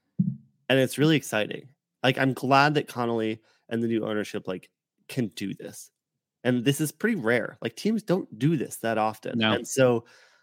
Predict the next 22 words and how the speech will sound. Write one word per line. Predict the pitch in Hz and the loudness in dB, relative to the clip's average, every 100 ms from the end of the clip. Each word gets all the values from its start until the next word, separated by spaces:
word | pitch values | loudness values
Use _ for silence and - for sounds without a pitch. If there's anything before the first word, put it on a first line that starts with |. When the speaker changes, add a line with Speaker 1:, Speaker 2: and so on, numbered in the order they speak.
| _ _ - | _ _ -4
Speaker 1:
like, | 120 | -2
just | 151 143 - | -2 -2 2
being | 131 | 4
able | 123 120 | 4 2
to | 117 104 90 - _ _ _ | 2 2 0 -8 _ _ _
watch | - 101 110 - | -6 0 2 2
this | 127 120 | -4 -4
and | 107 | -6
see | - 113 | -6 -2
how | 113 | -2
it | 104 | -2
goes, | - 101 101 | 0 0 -2
and | 107 | -2
maybe | 131 170 | 0 2
it's | 170 143 | 2 0
a | |
huge | 120 135 131 123 117 - _ _ _ _ _ | -2 2 2 0 -10 -18 _ _ _ _ _
catastrophe. | - 107 87 - - - - _ _ _ _ - | -4 0 -2 -4 -16 -18 -18 _ _ _ _ 0
But | 120 - | 2 2
if | 135 | 0
it's | 160 143 | -2 0
not, | 185 196 123 | 0 2 -2